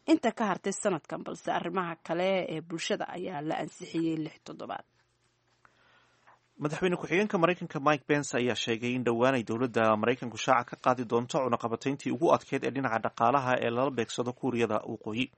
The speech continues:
Speaker 2: Madaxweyne ku-xigeenka ayaa sidaasi sheegay mar uu la kulmay Ra'iisul Wasaaraha Japan Shinzo Abe.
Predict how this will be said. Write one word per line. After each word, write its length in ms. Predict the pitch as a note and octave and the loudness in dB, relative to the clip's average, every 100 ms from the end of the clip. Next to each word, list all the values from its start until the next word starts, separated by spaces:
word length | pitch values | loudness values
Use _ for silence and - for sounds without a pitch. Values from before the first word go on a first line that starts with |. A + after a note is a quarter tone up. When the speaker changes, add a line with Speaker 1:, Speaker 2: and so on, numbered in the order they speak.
| _ _ - - - - _ - | _ _ -20 -20 -20 -20 _ -16
Speaker 2:
Madaxweyne 380 | G#2+ G#2+ A2+ A2+ | -6 0 0 -2
ku-xigeenka 420 | G2+ G#2+ A#2+ B2+ | -2 0 0 2
ayaa 140 | A#2 A2+ | 2 2
sidaasi 340 | B2 A#2+ C#3 | 2 0 0
sheegay 260 | - A#2 B2 | -2 0 0
mar 140 | A#2 | -2
uu 120 | - C3 | 0 0
la 60 | |
kulmay 340 | D3 D3 C3 D3 | 0 0 0 0
Ra'iisul 360 | D3 B2+ C3 C3 | 0 -2 -2 -4
Wasaaraha 640 | A#2+ C3+ D3 C3 B2 A#2+ | 2 0 2 2 4 2
Japan 360 | - A#2+ C3+ B2 A#2+ | 0 2 4 4 0
Shinzo 380 | - C#3 A2+ A#2 | -4 -4 -2 -2
Abe. 260 | A#2 - | -2 -4